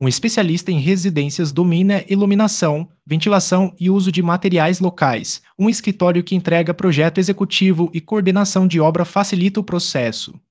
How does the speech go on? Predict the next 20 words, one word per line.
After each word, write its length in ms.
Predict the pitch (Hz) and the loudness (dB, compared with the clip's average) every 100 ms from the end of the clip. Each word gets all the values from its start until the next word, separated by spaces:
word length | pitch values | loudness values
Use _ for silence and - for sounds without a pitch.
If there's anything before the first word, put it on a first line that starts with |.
| _ - | _ -6
Compare 300 | 175 156 175 | -2 2 0
quem 160 | 196 180 | 0 -2
oferece 420 | 180 185 160 175 | 0 0 -2 -2
pacote 520 | 185 185 - 160 156 | -6 -6 -2 -2 -2
completo, 500 | 190 208 196 165 165 | -4 -2 0 0 -2
projeto, 580 | 160 190 147 135 123 - _ | -2 -2 0 -2 -2 -10 _
acompanhamento 840 | 185 214 196 214 190 175 180 190 - | -6 -4 -2 0 2 2 0 -2 -4
e 80 | 170 | -4
pós-entrega. 640 | 165 170 190 175 160 156 | 0 2 2 0 -2 -2
Se 140 | - | -4
você 240 | 180 170 175 | -4 -2 -2
busca 340 | 131 127 165 | -4 -4 -4
os 80 | 156 | -2
melhores 420 | 190 165 180 185 | 0 2 0 2
arquitetos 560 | 196 196 - 170 170 156 | 0 -2 -2 -2 -2 -2
em 80 | |
Novo 240 | 160 170 175 | 0 0 0
Hamburgo, 540 | 165 170 151 - - - | 0 0 0 -4 -18 -6
R 300 | 139 147 139 | -2 0 -2
S. 360 | 110 - - | -4 -10 -12